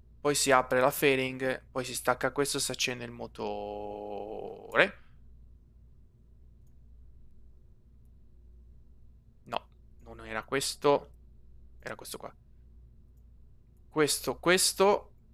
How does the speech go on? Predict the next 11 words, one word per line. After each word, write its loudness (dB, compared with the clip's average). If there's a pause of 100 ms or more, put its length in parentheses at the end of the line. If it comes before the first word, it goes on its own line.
Poi 6
si 0
stacca 4
questo 4
e -2
ci 0
lascia 2
giù -10
praticamente. -16
Ok. -20
Eh, -10